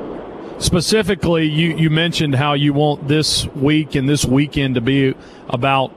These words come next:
uh, Scott. I, is there anything that's going to take place this weekend? Or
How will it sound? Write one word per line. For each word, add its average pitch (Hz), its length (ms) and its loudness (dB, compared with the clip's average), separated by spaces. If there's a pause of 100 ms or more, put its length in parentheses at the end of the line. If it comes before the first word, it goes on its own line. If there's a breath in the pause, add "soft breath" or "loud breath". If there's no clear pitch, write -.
uh, 120 200 0
Scott. 139 520 0 (120)
I, 160 40 -2
is 151 280 -2
there 160 120 2
anything 170 440 0
that's 139 180 -2
going 160 280 0
to 143 80 0
take 160 300 -2
place 151 340 0
this 147 200 0
weekend? 143 560 0
Or 135 120 0